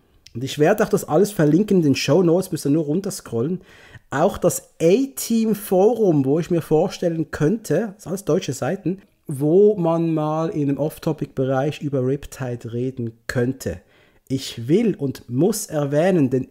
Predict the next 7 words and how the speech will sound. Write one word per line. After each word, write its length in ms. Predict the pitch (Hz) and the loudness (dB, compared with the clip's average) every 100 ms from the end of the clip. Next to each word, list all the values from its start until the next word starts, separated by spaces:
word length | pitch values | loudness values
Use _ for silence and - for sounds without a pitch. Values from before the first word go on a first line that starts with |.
| - | -4
Instagram-Kanal 1300 | 190 254 - 226 190 165 139 - 131 123 123 147 190 196 - _ _ _ _ - | 0 0 2 2 4 4 2 0 -2 0 0 0 -2 -4 -20 _ _ _ _ -12
Peer 480 | - 185 247 262 - | -4 0 2 0 0
underscore 880 | 175 220 208 - 196 190 196 - - _ _ | 0 0 -6 -4 2 4 4 0 -10 _ _
sechsundfünfzig 1300 | - - 175 - 180 160 165 180 202 - 202 202 - | -10 -2 -2 0 -2 -2 -2 -2 -4 -8 -6 -6 -6
underscore 840 | 139 160 180 - - 156 160 160 | -2 0 -2 -6 -4 -2 0 -2
one 360 | 135 135 147 160 | 0 2 2 2
sixth. 880 | - - - 160 - - - - | -2 -6 0 0 0 -12 -10 -14